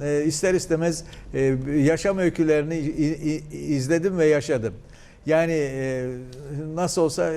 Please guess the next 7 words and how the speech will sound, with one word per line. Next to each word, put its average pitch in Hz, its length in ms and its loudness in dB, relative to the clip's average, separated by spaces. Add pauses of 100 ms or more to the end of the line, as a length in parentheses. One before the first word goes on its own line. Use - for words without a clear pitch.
hepimiz, 160 460 -2
e, 139 220 -2 (680)
açık 151 320 -4
söylemek 123 600 0
gerekliyse 120 580 0 (260)
ölümlüyüz. 165 680 0 (420)
Ve 156 460 0